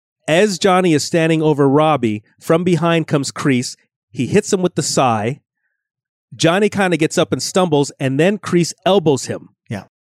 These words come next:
Speaker 1: Now Kreese is standing over Johnny and says, "I thought there was still hope for you."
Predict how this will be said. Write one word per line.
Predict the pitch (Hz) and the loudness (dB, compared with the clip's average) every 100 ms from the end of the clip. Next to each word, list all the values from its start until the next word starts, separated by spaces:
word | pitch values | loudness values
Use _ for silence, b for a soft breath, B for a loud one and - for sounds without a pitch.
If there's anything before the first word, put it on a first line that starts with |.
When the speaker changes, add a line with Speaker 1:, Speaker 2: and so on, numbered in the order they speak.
| - | -10
Speaker 1:
Now | 120 135 156 190 | -2 0 2 0
Kreese | - 190 170 | 0 -2 -2
is | 165 | -4
standing | - 160 165 160 | 0 0 0 0
over | 160 165 | 2 0
Johnny | 139 120 110 113 B B | 0 0 -2 -6 B B
and | 113 107 | -8 -2
says, | 139 127 | -2 -2
"I | |
thought | 120 147 151 | 0 -2 0
there | 151 | -2
was | 147 | 0
still | - 139 | -2 0
hope | 170 202 | 2 0
for | - 127 | 0 -2
you." | 104 101 | 0 -4